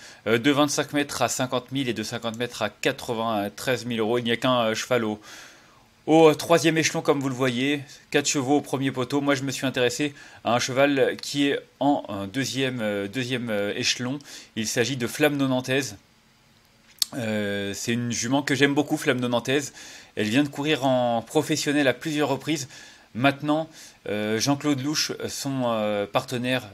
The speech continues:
la connaît parfaitement, euh, dans cette catégorie. Elle n'a plus à faire ses preuves.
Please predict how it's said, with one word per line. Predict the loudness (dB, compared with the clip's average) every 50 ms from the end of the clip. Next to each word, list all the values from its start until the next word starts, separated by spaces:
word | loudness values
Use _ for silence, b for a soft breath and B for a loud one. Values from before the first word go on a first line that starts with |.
| -8
la | -4 -4 -4
connaît | -2 -2 -2 -2 0
parfaitement, | 2 4 2 2 2 -2 -4 -4 -4 -2 -2 0 2 2
euh, | 2 2 2 0 -2
dans | -4 -6 -6
cette | -4 -6 -6 -4
catégorie. | -4 -4 -2 -2 -2 -2 0 0 2
Elle | 0 0 0
n'a | -2 -4 -6
plus | -4 -2 0 0
à | 0
faire | 0 -2 -4
ses | -4 -2
preuves. | 0 0 0 0